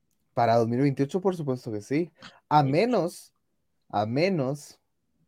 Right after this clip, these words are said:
Speaker 1: que se tirara
Speaker 2: Donald Trump
Speaker 1: el
Speaker 2: junior.
Speaker 1: hijo de Trump. Ajá.
Speaker 2: Ajá. <laughs> Sería genial,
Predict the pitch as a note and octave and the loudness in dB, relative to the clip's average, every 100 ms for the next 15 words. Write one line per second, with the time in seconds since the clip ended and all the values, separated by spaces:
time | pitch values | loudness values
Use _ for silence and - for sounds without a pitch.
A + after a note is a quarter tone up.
0 | _ _ _ - D3 D3 C#3+ A#2+ A2+ B2+ | _ _ _ 4 4 4 0 0 4 6
1 | C3+ B2 A#2+ _ _ _ _ A2+ B2+ A2+ | 6 4 0 _ _ _ _ -2 0 -4
2 | B2 A2+ C#3 C#3+ B2+ G#2 C#3 C3+ - - | 0 6 6 6 0 2 0 0 -4 -16
3 | - - A#2+ C#3 C3 - - _ _ _ | -4 0 6 6 6 0 -18 _ _ _
4 | B2 A#2 A#2 B2+ A#2 B2+ F2+ F#2 | 2 4 4 2 2 0 -4 -14